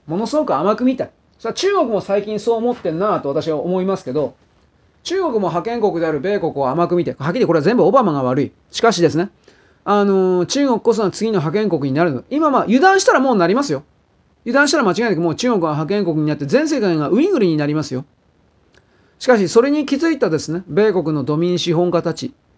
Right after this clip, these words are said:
そしてですね、欧州のいわゆる左側でない人たち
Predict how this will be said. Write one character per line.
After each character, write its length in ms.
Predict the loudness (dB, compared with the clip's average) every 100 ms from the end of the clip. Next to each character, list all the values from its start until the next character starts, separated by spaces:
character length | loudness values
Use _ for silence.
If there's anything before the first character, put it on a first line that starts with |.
| _ _
そ 120 | -6
し 60 | 0
て 80 | 0
で 100 | 0
す 80 |
ね、 60 | 0
欧 200 | 2 2
州 260 | 2 0 2
の 220 | 0 -2 _ _ _ -2
い 140 | 2
わ 100 | 4
ゆ 80 | 4
る 60 |
左 440 | 2 2 2 4 2
側 200 | 0 2
で 100 | 0
な 160 | 0
い 60 | -2
人 160 | -2 -4
た 100 | -4
ち 200 | -10